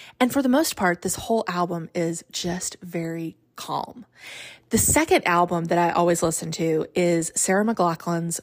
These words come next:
Winter Song. This album came out in two thousand six, and I have listened to it every single year since.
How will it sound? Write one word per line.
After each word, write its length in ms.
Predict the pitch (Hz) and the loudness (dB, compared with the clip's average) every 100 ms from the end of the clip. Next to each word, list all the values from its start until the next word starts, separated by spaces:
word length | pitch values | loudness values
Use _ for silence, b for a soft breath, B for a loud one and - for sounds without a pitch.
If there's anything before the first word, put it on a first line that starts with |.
| _ | _
Winter 320 | 175 170 156 | -2 -2 -2
Song. 400 | - - - 196 B B B _ | -4 -4 -6 -10 B B B _
This 160 | 247 285 | 4 6
album 200 | 302 277 | 4 4
came 140 | 247 | 4
out 140 | 208 190 | 4 4
in 60 | |
two 120 | 190 190 | 2 2
thousand 320 | 185 180 175 | 2 2 0
six, 380 | - 170 - - | 2 0 0 -4
and 160 | 180 | -2
I 140 | 175 170 | 0 2
have 300 | 170 170 - _ | 0 -4 -14 _
listened 260 | 185 180 180 | -4 -2 0
to 80 | 180 | 0
it 160 | - - | 0 -2
every 260 | 180 196 | 0 0
single 320 | 190 180 175 | -2 -4 -4
year 440 | 170 160 - 175 - | -4 -6 -8 -10 -12
since. 520 | - - - - - | -8 -8 -10 -12 -12